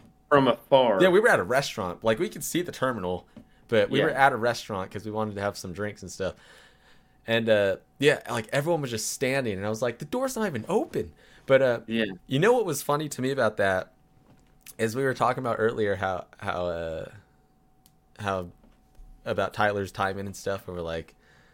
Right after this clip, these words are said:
Speaker 1: Mm-hmm.
Speaker 2: "I don't know if he just doesn't have that sense of urgency or whatever." But when we were sitting at the restaurant, he
Speaker 1: Oh,
Speaker 2: was,
Speaker 1: yeah.
Speaker 2: he was worried about getting on the plane, <laughs> and I was
Speaker 1: Yeah,
Speaker 2: like,
Speaker 1: and me and you were the two slacking.
Speaker 2: Yeah, I was like, "Oh, so now it matters." He,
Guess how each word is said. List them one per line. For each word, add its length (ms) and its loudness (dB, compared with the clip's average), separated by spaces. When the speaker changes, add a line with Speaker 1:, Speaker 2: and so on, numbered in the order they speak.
Speaker 1:
Mm-hmm. 280 -8
Speaker 2:
"I 60 -4
don't 120 -4
know 100 -2
if 100 -8
he 60 -6
just 200 -10
doesn't 200 -4
have 160 -2
that 120 -4
sense 240 -6
of 100 -8
urgency 500 -4
or 40 -2
whatever." 420 -2
But 340 4
when 120 -2
we 80 -2
were 100 -2
sitting 320 -4
at 180 -4
the 80 -4
restaurant, 600 -4
he 220 -2
Speaker 1:
Oh, 60 0
Speaker 2:
was, 160 -2
Speaker 1:
yeah. 320 2
Speaker 2:
he 140 6
was 240 2
worried 300 0
about 320 -2
getting 260 -2
on 140 -2
the 80 -4
plane, 440 0
<laughs> 180 -20
and 140 -2
I 100 4
was 120 -2
Speaker 1:
Yeah, 220 6
Speaker 2:
like, 80 -2
Speaker 1:
and 180 4
me 160 4
and 100 4
you 120 6
were 120 6
the 120 0
two 220 -4
slacking. 340 4
Speaker 2:
Yeah, 220 8
I 120 10
was 100 2
like, 220 4
"Oh, 160 8
so 200 -2
now 380 2
it 160 -2
matters." 500 0
He, 140 -10